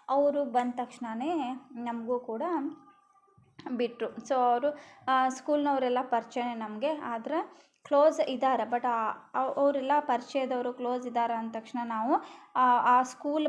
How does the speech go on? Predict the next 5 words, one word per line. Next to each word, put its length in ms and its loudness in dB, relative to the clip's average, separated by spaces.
ಪದ್ಧತಿನ 540 0
ಯಾವತ್ತೂ 540 -2
ಮುರಿಬಾರ್ದು, 920 0
ಫಾಲೋ 260 4
ಮಾಡ್ಬೇಕಾಗ್ತದೆ. 1120 0